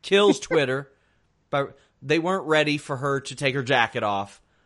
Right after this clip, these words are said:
Speaker 1: The Sasha stans went crazy. I follow plenty of 'em. Thanks, guys.
Speaker 2: <laughs>
Speaker 1: Uh, but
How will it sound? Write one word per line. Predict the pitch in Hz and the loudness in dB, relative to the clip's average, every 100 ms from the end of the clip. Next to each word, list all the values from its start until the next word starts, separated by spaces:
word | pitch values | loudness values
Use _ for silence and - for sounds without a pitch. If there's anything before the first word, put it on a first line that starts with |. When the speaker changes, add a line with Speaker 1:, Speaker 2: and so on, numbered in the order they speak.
| _ | _
Speaker 1:
The | 135 | -10
Sasha | - 175 160 156 | -2 0 0 -2
stans | - 165 156 139 | -4 -2 -2 -2
went | 143 151 | -6 -8
crazy. | - 135 123 127 | -2 0 0 -2
I | 123 | -4
follow | 131 139 135 | -2 -2 -2
plenty | 135 135 123 113 | -2 -4 -2 -2
of | 107 | -4
'em. | 110 107 _ _ _ _ _ _ | -6 -14 _ _ _ _ _ _
Thanks, | 151 143 - | -8 -8 -4
guys. | 139 117 113 110 - 254 | 0 0 0 -4 -10 -14
Speaker 2:
<laughs> | _ _ _ - - _ - | _ _ _ -12 -12 _ -8
Speaker 1:
Uh, | 123 120 113 - 90 - | -4 -4 -6 -10 -16 -4
but | 131 123 - | -2 -2 -4